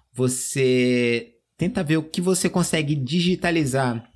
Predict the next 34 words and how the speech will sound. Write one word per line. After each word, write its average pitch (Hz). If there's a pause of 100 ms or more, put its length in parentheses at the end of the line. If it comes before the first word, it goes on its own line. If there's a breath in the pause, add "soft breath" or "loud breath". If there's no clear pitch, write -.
"Ah, 220
Aldo, 127
mas 127
cartório 175
tem 170
como 170
digitalizar?" 120
Tem. 90
Hoje 101
você 104
consegue 113
assi-, 113
assinar 113 (460 soft breath)
contratos 127
com 131
certificado 147
digital. 151 (720)
E 113
tem 127
a 110
mesma 123
validade 143
jurídica 123
do 127
que 139
o 131
con-, 135
contrato 127
assinado 127
no, 139 (300)
no, 127
no 123
cartório. 131 (340 loud breath)
Lógico, -